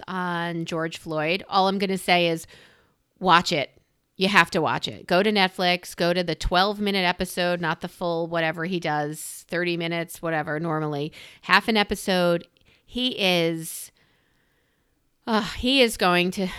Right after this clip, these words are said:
I don't wanna say he's going to save us. He's going to educate people who, who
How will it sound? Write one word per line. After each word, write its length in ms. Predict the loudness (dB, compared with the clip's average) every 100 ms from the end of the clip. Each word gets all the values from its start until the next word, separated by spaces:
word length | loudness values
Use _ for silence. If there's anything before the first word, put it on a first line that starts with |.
| -8
I 80 | -2
don't 120 | 2
wanna 160 | 2 2
say 140 | 2
he's 200 | 0 0
going 180 | 0 -2
to 60 | -2
save 240 | -2 0
us. 180 | -2 -4
He's 200 | -4 0
going 220 | 0 4
to 100 | 4
educate 500 | 4 2 0 -2 -2
people 400 | -2 -2 -2 -2
who, 640 | -2 0 0 -2 -6 -10 -16 _ _ -8
who 320 | -6 -4 -6